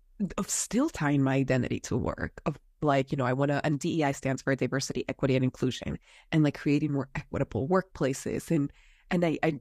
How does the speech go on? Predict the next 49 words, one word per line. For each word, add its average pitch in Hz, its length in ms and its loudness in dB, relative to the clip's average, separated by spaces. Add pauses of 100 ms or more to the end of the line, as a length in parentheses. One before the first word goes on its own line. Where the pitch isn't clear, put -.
(100)
even 214 280 4
in 170 160 0
saying 220 360 0
this 151 180 -2
to 151 120 -2
you, 139 120 2
I 143 60 0
realized 156 640 0
that 139 140 -2
there 147 180 0
is 143 100 -4
still 160 720 0 (140)
a - 60 -18
part 233 300 2
of 156 120 -2
me 143 100 -4
that - 160 -2
was 139 220 -4
tied 139 340 -2
to 135 120 0
that. - 380 -4 (520)
Uh, 127 180 2
but, 185 680 2 (100)
um, 135 360 0
I've 143 100 0
been 170 140 2
at, 175 100 0
so 170 120 -2
I've 151 80 -2
been 175 100 0
in 196 80 2
my 160 80 2
current 151 540 -2 (100)
organization 139 600 0
for 147 140 -4
about 139 180 0
a - 20 2
year 147 180 0
and 196 80 0
a 165 40 -2
half, 139 420 -4 (600)
and 160 140 0
I 165 240 0
realized, 180 560 2
I'm 180 80 0
like, 180 160 2
"Nope, 233 240 -2
I'm 208 100 4
done. 214 300 4